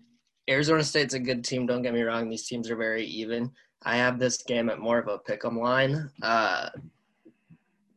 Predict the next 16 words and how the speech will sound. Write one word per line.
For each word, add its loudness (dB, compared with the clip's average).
Arizona 4
State 4
is -4
without 0
one 2
of 0
their 2
best -2
players, 0
Marcus -6
Bagley, -4
one -4
of -4
their -4
freshmen. -4
He -4